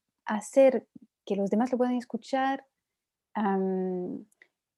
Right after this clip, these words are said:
pero es verdad que, que yo creo que no hay que tener miedo porque no es algo tan in-, inalcanzable, es algo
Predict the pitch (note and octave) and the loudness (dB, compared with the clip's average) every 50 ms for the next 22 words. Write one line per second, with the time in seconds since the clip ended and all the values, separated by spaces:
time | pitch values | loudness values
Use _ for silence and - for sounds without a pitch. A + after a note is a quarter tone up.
0 | _ _ _ _ _ _ - F#3+ A3 G#3 F#3+ A#3+ B3+ C#4+ C#4 C#4 A#3+ G#3 F#3 - | _ _ _ _ _ _ 8 8 10 10 10 10 10 8 8 8 8 8 8 8
1 | - G#3+ G#3+ G3+ F#3+ A#3 A#3+ C4 B3+ - - G#3+ A3 A#3 B3+ C4 C4+ C4 C4+ B3 | 8 8 8 8 8 8 6 6 6 6 6 6 6 6 6 6 6 8 8 8
2 | B3+ A#3+ B3 B3 B3 B3+ C4+ C4 A#3+ C4 C#4 C4+ A#3+ F#3+ - G3 G3 G#3 B3 B3+ | 8 10 10 12 12 12 10 10 8 6 6 6 2 0 0 2 2 2 2 0
3 | - B3+ A#3+ A#3+ B3+ B3+ B3 B3+ B3+ B3 A#3+ A#3 - - - A3 G#3+ G#3 G3+ G3 | 0 2 2 2 4 6 8 10 10 10 10 8 6 2 4 6 6 6 6 4
4 | - F#3+ F#3+ F#3 - G#3 F#3+ F3 F3+ - G#3 - A#3 A#3 A#3+ B3 A#3+ A#3 | 2 0 0 2 2 2 2 2 2 0 2 2 6 8 8 8 8 6